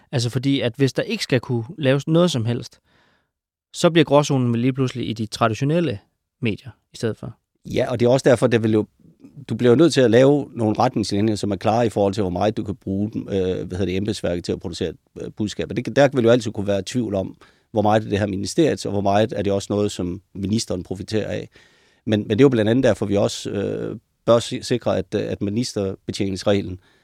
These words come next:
Speaker 2: øh, rulles tilbage, så det netop bliver indsigt i, hvad er det så, man sidder og producerer, øh, så det ikke er afhængigt af, at der ligger en eller anden sag ved ombudsmanden, eller at du skal sidde og grave i,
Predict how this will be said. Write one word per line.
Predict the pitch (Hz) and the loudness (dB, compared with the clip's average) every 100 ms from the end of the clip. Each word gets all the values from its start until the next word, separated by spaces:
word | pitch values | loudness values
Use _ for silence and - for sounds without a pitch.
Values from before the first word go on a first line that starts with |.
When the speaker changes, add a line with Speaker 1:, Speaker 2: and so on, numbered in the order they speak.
| _ _ - | _ _ -4
Speaker 2:
øh, | 104 95 92 92 101 | 0 2 2 0 -2
rulles | 101 101 | -2 -2
tilbage, | 104 104 117 | 0 2 2
så | 120 101 | 0 -2
det | 98 | 0
netop | 107 117 | 2 2
bliver | 104 101 | 0 -2
indsigt | 120 - 95 101 | -2 -2 -4 -4
i, | 104 | -4
hvad | 104 107 | -2 2
er | 113 | 2
det | 147 | 2
så, | 110 | 2
man | 98 95 | -2 0
sidder | 117 98 | 0 0
og | - | -2
producerer, | 104 - 143 107 101 _ _ _ - | -8 -4 -2 -2 -6 _ _ _ -4
øh, | 101 | -2
så | 95 95 | 0 2
det | |
ikke | 117 135 | 2 4
er | |
afhængigt | 98 107 107 98 | 2 2 0 0
af, | 104 | 0
at | 92 101 | -2 -2
der | |
ligger | 95 117 | 0 2
en | 104 | 0
eller | 98 | 0
anden | 101 | -4
sag | 110 104 | -2 -2
ved | 92 | 0
ombudsmanden, | 101 139 120 107 98 98 | -2 -2 -4 -4 -4 -4
eller | 95 98 | -4 -6
at | - | -6
du | 131 | -8
skal | - | -6
sidde | 104 107 110 | -2 0 0
og | 92 | 0
grave | 98 113 107 | 0 0 0
i, | 101 | -4